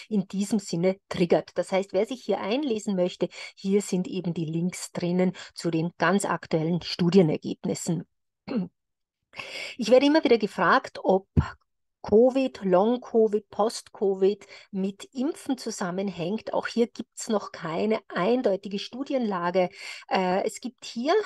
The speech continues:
äh, einen Link zu einer, ähm, Studie, also einem systemischen Review, wo angeschaut wird, schützt jetzt Impfen vor Long-Covid oder eher nicht.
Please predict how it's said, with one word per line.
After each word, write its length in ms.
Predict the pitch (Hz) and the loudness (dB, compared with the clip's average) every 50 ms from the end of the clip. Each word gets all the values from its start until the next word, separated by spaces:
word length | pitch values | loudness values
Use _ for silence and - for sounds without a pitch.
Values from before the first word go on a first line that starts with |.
| - - - - | -2 -8 -12 -10
äh, 60 | - | -6
einen 920 | 226 214 214 214 208 214 214 - - 196 196 196 196 202 202 214 208 190 | -2 0 0 2 2 2 0 -2 -4 -4 -4 -2 -2 -2 0 -2 -2 -2
Link 460 | 196 196 190 202 226 254 320 - - - - | -2 -2 -2 -2 -2 -2 -4 -6 -10 -14 -16
zu 360 | - - 233 226 220 226 220 - - | -8 -4 -2 2 2 2 0 0 -4
einer, 720 | - 208 196 190 190 196 202 196 185 180 175 175 180 185 - _ - - - _ _ - | -4 -2 0 0 0 0 0 0 -2 -2 -2 -2 -2 -2 -6 _ -20 -20 -20 _ _ -4
ähm, 720 | 196 190 185 175 170 175 170 185 175 175 170 175 196 - - 214 220 226 _ _ - | -2 -2 0 0 -2 -2 -2 -4 -6 -6 -6 -8 -10 -12 -14 -16 -16 -18 _ _ -14
Studie, 600 | - - - - _ - 247 254 269 262 254 190 | -12 -12 -12 -10 _ -2 0 2 4 6 6 6
also 120 | 165 - 180 | 6 4 2
einem 100 | 180 - | 0 0
systemischen 720 | - 214 202 - - 220 208 220 240 247 - 226 202 196 | -2 -4 -4 -2 0 2 4 4 4 4 4 2 2 2
Review, 500 | 175 196 214 247 247 240 220 214 240 247 - - - - - | 2 0 0 0 -2 -2 -2 -4 -4 -4 -6 -12 -16 -8 -4
wo 140 | 208 208 180 | -2 0 0
angeschaut 680 | 170 180 220 226 254 240 - - 202 196 202 196 208 | 0 0 -2 -2 -2 -2 0 0 2 2 2 0 -2
wird, 180 | 202 196 - | -2 -2 -2
schützt 380 | - - 294 285 - - - - | -4 -6 -6 -6 -6 -6 -2 0
jetzt 240 | 226 220 - - - | 0 0 -2 -6 -10
Impfen 320 | 226 220 208 - - 208 | -10 -10 -10 -10 -12 -12
vor 180 | - - 196 180 | -4 -2 -2 0
Long-Covid 680 | 180 175 175 185 190 - - 196 196 185 202 202 196 | 0 0 0 -2 -4 -2 -2 0 0 0 0 -2 -2
oder 260 | 185 180 170 170 - - | -2 -2 -2 -4 -4 -4
eher 240 | 180 190 185 180 | -2 0 0 0
nicht. 520 | 170 170 190 233 294 339 - - - - | 2 2 4 4 4 2 0 -4 -12 -14